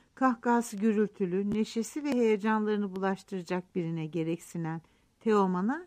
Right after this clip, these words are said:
hiç açılamıyordu. Son zamanlarda partiden ayrılmak ve Greenpeace tipinde gönüllü bir örgüt kurmak için kolları sıvayan Teoman zaten bambaşka bir boyutta yaşıyordu. Onun Yeşiller Partisi'nden ayrılma kararı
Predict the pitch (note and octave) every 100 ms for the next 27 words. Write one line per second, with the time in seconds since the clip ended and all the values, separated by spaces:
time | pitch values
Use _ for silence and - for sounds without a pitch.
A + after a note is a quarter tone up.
0 | _ D#4+ - F3 - F3 D3+ C#3+ C3+ B2+
1 | B2+ - _ _ _ _ _ _ _ -
2 | G4 G4 B3 A3 F#3+ F3+ E3+ F3 A#3 C4
3 | C4 B3+ B3 A#3+ G#3 F#3+ F3 E3+ A3+ B3+
4 | A#3 F#3+ A3 C4+ C#4+ B3 E3 C#3+ - E3
5 | - D#3 D3 G3+ C4 _ _ _ B3 C4+
6 | C4+ B3+ A3 A#3 G3+ A3 G3+ A#3 - G#3+
7 | F#3+ G3+ G3 - F3+ F3 F#3+ F3+ E3+ D#3+
8 | - E3 C#3 D3 - D#3+ B2+ D#3 A#3+ D#4+
9 | _ D#4+ D4 - D4 D#4 D4+ A#3+ D#3+ D#3
10 | - G3 G3 E3+ E3+ D#3 - C#3 C3+ -
11 | D#3+ D3 D3 _ _ _ - - - -
12 | C4+ E4 F#4 E4 D4 - D4 D#4 D4+ C#4
13 | B3+ A#3 - A3 A3+ G#3+ G#3+ G3+ G3+ G3+
14 | - F3 E3 E3+ E3+ C4+